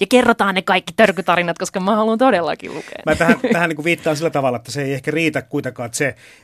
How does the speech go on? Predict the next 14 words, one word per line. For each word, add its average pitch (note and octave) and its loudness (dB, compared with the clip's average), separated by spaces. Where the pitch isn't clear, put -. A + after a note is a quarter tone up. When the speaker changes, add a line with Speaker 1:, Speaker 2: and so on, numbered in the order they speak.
Speaker 2:
mitä C3 -4
on B2+ -6
tapahtunut, C3+ -4
vaan A#2 -12
sitten B2 -10
ehkä B2 -8
viittaan C3+ -6
tuohon C3+ -8
vaikka C3 -10
Zlatanin D3+ -2
elämänkertaan, C3 -6
mihin D3+ -4
tulee D#3+ -4
loistava E3+ -2